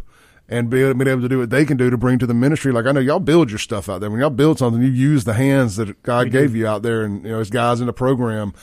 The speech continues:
Speaker 1: that help give back by, whether it's plumbing, laying floors, roofing,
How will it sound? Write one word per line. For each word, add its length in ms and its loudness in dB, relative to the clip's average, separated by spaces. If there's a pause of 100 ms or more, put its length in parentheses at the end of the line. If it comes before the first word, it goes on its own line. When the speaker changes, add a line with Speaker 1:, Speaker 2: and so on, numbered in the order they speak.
(300)
Speaker 1:
that 100 -2
help 220 -2
give 220 -2
back 280 0
by, 380 -2 (160)
whether 200 -4
it's 100 -10 (340)
plumbing, 500 -2 (460)
laying 300 0
floors, 520 2
roofing, 560 2